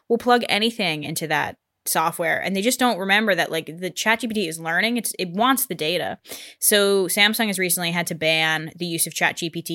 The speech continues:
even if you're in private mode, even, you know, if you're not using an account, even if you're in a private browser, because people were plugging in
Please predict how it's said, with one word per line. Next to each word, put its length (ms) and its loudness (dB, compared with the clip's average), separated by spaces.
even 560 0
if 180 -10
you're 80 -6
in 80 -6
private 400 4
mode, 300 0
even, 500 -4
you 120 -6
know, 100 -6
if 100 -12
you're 100 -4
not 120 0
using 160 -4
an 40 -4
account, 280 0
even 140 -8
if 80 -14
you're 100 -6
in 20 -6
a 40 -12
private 220 0
browser, 260 -4
because 260 0
people 360 4
were 120 2
plugging 500 0
in 460 0